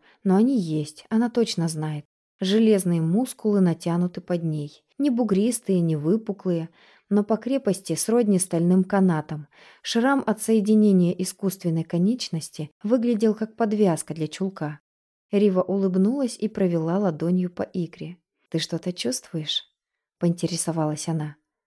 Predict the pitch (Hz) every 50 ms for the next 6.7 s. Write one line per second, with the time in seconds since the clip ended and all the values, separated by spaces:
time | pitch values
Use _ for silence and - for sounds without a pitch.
0 | _ _ _ _ _ _ _ _ _ _ _ - 147 139 - 170 165 - - -
1 | - 202 175 160 165 160 156 147 147 156 143 - - - _ _ _ _ _ _
2 | _ - 196 196 - 196 180 170 - 160 156 160 165 170 180 180 185 196 202 208
3 | 196 190 196 180 160 156 151 143 - _ _ _ - 185 185 - 190 202 220 226
4 | 226 196 190 170 160 160 160 160 165 - - 160 156 151 - 170 175 185 190 180
5 | 180 - - 170 151 151 147 151 - _ _ _ _ _ _ - 254 240 214 175
6 | - - - 302 302 302 277 220 185 202 - 165 160 147